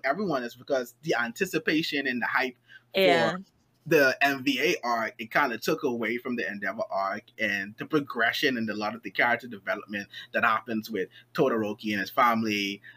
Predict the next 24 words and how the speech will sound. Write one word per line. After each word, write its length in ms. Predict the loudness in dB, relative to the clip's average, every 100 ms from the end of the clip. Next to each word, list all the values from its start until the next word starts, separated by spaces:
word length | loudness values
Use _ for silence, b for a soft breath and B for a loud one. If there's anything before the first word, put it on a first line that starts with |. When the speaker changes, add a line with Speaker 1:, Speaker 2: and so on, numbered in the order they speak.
| B _
Speaker 1:
Bakugo 720 | 2 2 0 -4 0 2 2
and, 260 | 0 -2 -4 0
um, 360 | 2 2 0
Midoriya 720 | -2 -2 0 2 2 0 -2 -6 b b
in 120 | -2 0
there. 220 | 0 0
So 160 | 0 0
I, 160 | 0 -4 0
yeah, 260 | 2 2
so 200 | 0 0
that, 160 | 4 4 4
and 100 | 4
for 100 | 4
me, 280 | 6 6 6
that 360 | 4 4 4 4
would 180 | 4
be 140 | 6 4
the 120 | 4
only 200 | 0 -2
takeaway 400 | 2 2 2 -2
from 160 | -2 -4
it. 160 | -6 0
But, 300 | 2 2 -2 _ _ _ _ _ _ -20 _ -2
um, 500 | 4 8 8 8 6